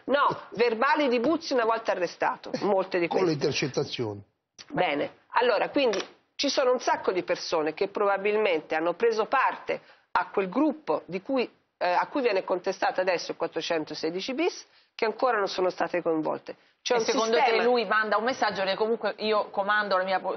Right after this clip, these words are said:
Speaker 3: la mia capacità
Speaker 1: Comando e
Speaker 3: di,
Speaker 1: non
Speaker 3: non sono il
Speaker 1: parlo.
Speaker 3: vigile urbano.
Speaker 1: Comando, non coinvolgo, perché non ha detto niente di trascendentale, non solo minimizzo, perché sono la mafia del benzinaro e non mafia capitale.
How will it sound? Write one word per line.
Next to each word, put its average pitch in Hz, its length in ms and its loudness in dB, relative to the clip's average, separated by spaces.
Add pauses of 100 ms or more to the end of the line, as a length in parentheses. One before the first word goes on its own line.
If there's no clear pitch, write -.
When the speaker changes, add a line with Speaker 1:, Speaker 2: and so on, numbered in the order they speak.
Speaker 3:
la 190 120 -2
mia 190 140 -4
capacità 254 360 2
Speaker 1:
Comando 285 200 4
e 240 40 4
Speaker 3:
di, 277 80 2
Speaker 1:
non 339 180 2
Speaker 3:
non 202 160 2
sono 220 280 4
il 202 80 4
Speaker 1:
parlo. 190 140 4
Speaker 3:
vigile 185 220 4
urbano. 175 520 0
Speaker 1:
Comando, 196 960 2
non 294 360 2
coinvolgo, 190 880 2
perché - 300 -2
non 165 180 2
ha 151 120 0
detto 147 360 -2
niente 180 460 0
di 151 100 -4
trascendentale, 185 1040 -2
non 294 220 0
solo 185 360 2
minimizzo, 226 720 0
perché 285 300 -4
sono 180 480 -2 (140)
la 175 160 0
mafia 214 340 0
del 190 140 2
benzinaro 226 840 0
e 220 100 0
non 170 220 2
mafia 165 300 -2
capitale. - 640 -6